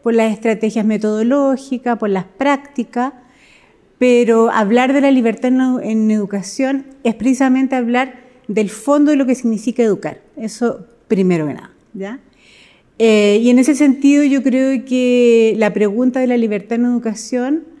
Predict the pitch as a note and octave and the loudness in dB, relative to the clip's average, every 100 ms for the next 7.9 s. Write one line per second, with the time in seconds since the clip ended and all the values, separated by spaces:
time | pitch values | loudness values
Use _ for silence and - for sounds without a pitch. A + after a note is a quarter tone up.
0 | _ _ G#3+ G#3+ C4+ C#4+ C#4 C#4 A3+ - | _ _ -6 -4 2 2 2 0 -2 -4
1 | B3 C#4 C4+ C#4 D4+ D4 - E4 F4+ - | -6 -2 0 2 2 0 -4 -4 -4 -12
2 | - _ _ _ _ _ - A3+ A3 A3 | -20 _ _ _ _ _ -4 0 0 -2
3 | G3 A#3 B3 A#3+ A3 A#3 C4+ C#4 C#4 C4 | 0 2 4 4 2 0 0 0 0 0
4 | B3 A3+ A3 - B3+ C4+ C4 B3 G3+ G#3+ | 0 -2 -4 -4 -2 0 0 -2 -4 -6
5 | G#3+ A#3 A#3+ B3 A#3 F#3 F3 - C3+ _ | -4 -2 0 0 0 -2 -4 -8 -12 _
6 | _ _ _ _ _ - E3 - - - | _ _ _ _ _ -16 -14 -14 -20 -20
7 | E3+ G3+ F#3 G3 G#3 E3+ C#3 - - | -10 -6 -6 -2 -2 -2 -6 -12 -18